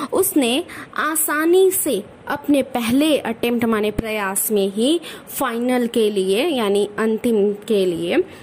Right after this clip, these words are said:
जगह बना लिया था या सफल हो गया था। कह रहा है कि उसने पहले ही प्रयास में,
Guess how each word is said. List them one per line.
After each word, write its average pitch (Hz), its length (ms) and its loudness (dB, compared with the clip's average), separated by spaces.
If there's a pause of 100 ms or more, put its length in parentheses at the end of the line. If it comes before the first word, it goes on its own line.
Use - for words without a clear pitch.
(160)
जगह 226 420 0
बना 202 360 -2
लिया 190 300 0
था 208 160 -2
या 196 180 0
सफल 202 460 -2
हो 190 200 0
गया 185 380 0 (500)
था। 202 120 -8 (380)
कह 208 80 -2
रहा 208 120 0
है 220 280 0
कि 262 140 0
उसने 240 440 0 (4000)
पहले 277 300 0
ही 311 360 2 (280)
प्रयास 226 540 0
में, 220 240 0